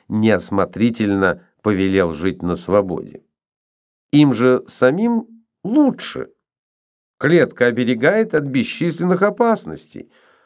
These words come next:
что подстерегают их на воле, даёт возможность спокойно существовать в надёжном, отгороженном от остального мира уголке.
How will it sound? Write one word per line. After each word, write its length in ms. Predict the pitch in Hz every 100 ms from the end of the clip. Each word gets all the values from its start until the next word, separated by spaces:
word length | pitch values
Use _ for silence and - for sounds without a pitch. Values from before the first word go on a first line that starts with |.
| _ _ _
что 220 | - -
подстерегают 760 | 95 113 - 113 117 113 104 -
их 160 | 104
на 160 | 113 131
воле, 380 | 135 123 82 65
даёт 360 | 90 123 151 - _
возможность 600 | 104 104 139 127 117 98
спокойно 480 | - 135 214 214 180
существовать 800 | - 127 113 101 92 92 135 85
в 60 |
надёжном, 720 | 76 67 95 143 151 120 131 117 -
отгороженном 720 | - 98 95 107 185 139 143 151
от 120 | -
остального 680 | 87 - 87 85 120 185 147
мира 320 | 101 104 143
уголке. 640 | 143 113 95 82 - 69